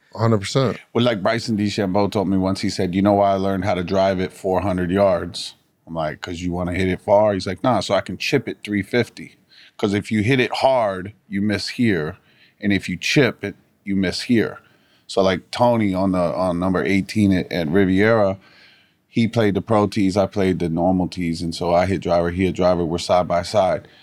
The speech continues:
Speaker 2: So then I hit, like, five iron. I had, like, I don't know, one eighty-five, one ninety uphill. So I hit a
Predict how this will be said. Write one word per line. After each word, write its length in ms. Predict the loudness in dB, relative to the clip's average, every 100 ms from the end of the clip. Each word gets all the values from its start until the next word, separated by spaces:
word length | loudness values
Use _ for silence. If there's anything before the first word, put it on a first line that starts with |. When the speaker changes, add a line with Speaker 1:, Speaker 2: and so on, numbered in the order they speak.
| _
Speaker 2:
So 160 | -8 -4
then 220 | -2 -2
I 160 | -2
hit, 280 | -2 -4 -4
like, 140 | -6 -6 -14
five 400 | -2 2 2 0
iron. 180 | -2 -2
I 80 | -2
had, 160 | -2
like, 220 | -2 -4 -4
I 60 |
don't 160 | -6 -6
know, 80 | -6
one 220 | -6 -4
eighty-five, 520 | -2 -4 0 2 2
one 200 | 0 -2
ninety 340 | 0 0 0 0
uphill. 480 | 0 2 2 2
So 160 | -2 -8
I 160 | -6 -6 -8
hit 200 | -10
a 60 | -10